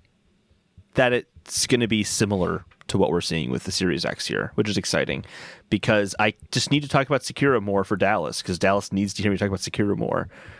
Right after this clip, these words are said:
So that, that's, that's the main reason why it needs to get better.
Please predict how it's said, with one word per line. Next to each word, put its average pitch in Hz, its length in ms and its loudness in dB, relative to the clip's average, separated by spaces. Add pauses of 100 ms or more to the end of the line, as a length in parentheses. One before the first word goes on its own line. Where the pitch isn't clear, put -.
(140)
So 113 120 2
that, 110 120 2
that's, - 360 0
that's 110 220 2
the 101 120 0
main 92 160 2
reason 92 240 -2
why 67 140 2
it 55 60 -2
needs 67 160 -4
to - 60 -2
get - 140 -6
better. - 280 -2